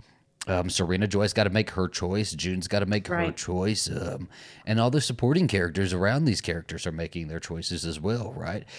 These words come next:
Speaker 1: And this is really
Speaker 2: Yeah.
Speaker 1: the first episode that we see Commander Lawrence doing any sort of, like, actual maneuvering like, in the pu-, like, in public, you know? It's not secretive
Speaker 2: Right.
Speaker 1: maneuvering.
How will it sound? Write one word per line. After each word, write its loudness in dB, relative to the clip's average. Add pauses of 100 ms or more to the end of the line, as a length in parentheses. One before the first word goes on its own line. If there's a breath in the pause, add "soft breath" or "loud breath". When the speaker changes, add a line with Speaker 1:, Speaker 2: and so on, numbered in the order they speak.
(140 loud breath)
Speaker 1:
And 2
this 2
is 2
really 4
Speaker 2:
Yeah. 4
Speaker 1:
the -2
first 0
episode 0
that -4
we 0
see -4
Commander 0
Lawrence -2
doing -2 (140)
any 0
sort -2
of, -6
like, -8 (760 loud breath)
actual 8
maneuvering -2 (260)
like, -2
in 4
the 0
pu-, -4 (140)
like, -4
in 6
public, -2
you -2
know? -2
It's -4
not 2
secretive 2
Speaker 2:
Right. -2
Speaker 1:
maneuvering. -2